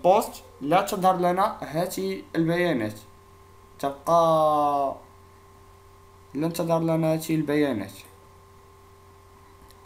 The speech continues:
كما ترى معي لن ت-، آه،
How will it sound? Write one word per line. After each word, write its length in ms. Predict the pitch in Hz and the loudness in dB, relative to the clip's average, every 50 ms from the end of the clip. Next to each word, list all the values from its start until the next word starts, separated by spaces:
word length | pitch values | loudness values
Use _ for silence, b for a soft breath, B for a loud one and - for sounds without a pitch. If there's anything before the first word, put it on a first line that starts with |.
| - - - - - - - - - - - | -20 -20 -20 -20 -20 -20 -20 -20 -20 -20 -14
كما 240 | - 107 107 110 113 | -10 -8 -6 -6 -6
ترى 240 | 110 - 113 113 123 | -6 -6 -6 -6 -6
معي 220 | 120 120 131 147 | -6 -6 -6 -4
لن 180 | 151 156 160 160 | -4 -4 -4 -6
ت-، 120 | 156 - - - - - - - 135 | -6 -10 -18 -20 -20 -20 -12 -6 -4
آه، 320 | 131 131 131 131 127 | -2 -2 -2 -2 -4